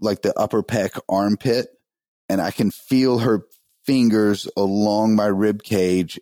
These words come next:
as she goes in between the different muscle groups.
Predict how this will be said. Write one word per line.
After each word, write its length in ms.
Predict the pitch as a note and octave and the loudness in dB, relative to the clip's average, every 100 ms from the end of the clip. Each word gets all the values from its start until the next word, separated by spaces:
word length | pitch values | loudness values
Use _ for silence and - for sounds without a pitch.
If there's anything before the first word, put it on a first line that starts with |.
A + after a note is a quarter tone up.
| - | -4
as 160 | F2 | -2
she 260 | - - G2+ | -2 -4 -2
goes 340 | F#2+ G2 F2+ - | 0 0 0 -2
in 240 | G2 G2 F#2+ | -2 0 0
between 360 | - - F#2+ | -4 -4 -2
the 80 | F2+ | -2
different 360 | E2 E2+ C#2+ - _ _ _ _ _ _ _ _ | -4 -6 -8 -14 _ _ _ _ _ _ _ _
muscle 300 | - G2+ - | -2 -2 -2
groups. 460 | E2+ E2 D2 - - | -4 -4 -4 -10 -20